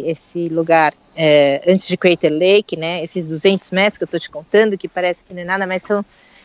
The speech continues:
são duzentos metros, assim, que não acabam, né, foram, foi um passo, passo por passo,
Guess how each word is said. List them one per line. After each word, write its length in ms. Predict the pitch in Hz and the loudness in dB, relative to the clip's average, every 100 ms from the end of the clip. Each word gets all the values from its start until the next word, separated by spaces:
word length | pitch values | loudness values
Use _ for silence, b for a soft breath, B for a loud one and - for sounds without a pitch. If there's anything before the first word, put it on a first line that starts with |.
| - | -4
são 140 | 240 | -2
duzentos 320 | 233 247 240 226 | 2 0 0 -2
metros, 340 | 220 233 - | -2 -2 -4
assim, 300 | 202 - 220 | -4 -2 -2
que 100 | 233 | 2
não 180 | 240 277 | 2 2
acabam, 680 | 254 202 165 147 143 143 131 _ _ 170 | 0 -2 -2 -2 -6 -10 -14 _ _ -10
né, 200 | 165 185 | -8 -8
foram, 280 | - 190 - - | -4 -4 -4 -2
foi 140 | 208 | -4
um 80 | 254 | -2
passo, 720 | - 208 226 254 - 311 330 _ _ _ - | -2 0 0 -4 -8 -10 -10 _ _ _ -16
passo 280 | 330 - 339 | -14 -6 -6
por 160 | 311 285 | -6 -4
passo, 420 | 160 110 - | -4 -4 -8